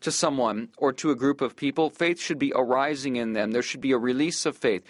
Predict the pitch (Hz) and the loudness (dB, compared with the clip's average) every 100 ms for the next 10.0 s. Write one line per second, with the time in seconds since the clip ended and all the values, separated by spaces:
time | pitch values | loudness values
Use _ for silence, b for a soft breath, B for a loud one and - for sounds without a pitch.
0 | B B - 143 139 160 165 165 151 147 | B B 0 0 2 -2 -2 -2 0 0
1 | 135 135 180 180 135 123 101 127 - - | 0 -4 -2 0 2 0 0 0 0 -6
2 | 143 135 - 170 156 127 117 110 107 104 | -6 -6 -2 0 2 2 2 0 -4 -4
3 | 131 107 95 - B B B 143 160 160 | 0 0 0 -8 B B B 0 2 0
4 | 165 151 151 127 117 123 113 98 - 160 | -2 -2 0 0 2 2 0 -6 -8 -6
5 | 170 - 151 143 127 151 151 131 117 117 | -4 -4 0 0 0 0 0 2 0 0
6 | 160 156 160 147 147 143 131 101 B B | -2 -2 -2 0 0 2 2 0 B B
7 | - 185 214 180 175 180 156 151 127 - | -2 0 0 2 2 2 2 2 0 -4
8 | 220 226 - 165 185 - 180 170 151 175 | -2 0 2 0 0 -2 -2 -2 0 2
9 | 156 139 - 165 180 170 170 165 135 123 | 2 2 2 0 0 -2 2 4 4 2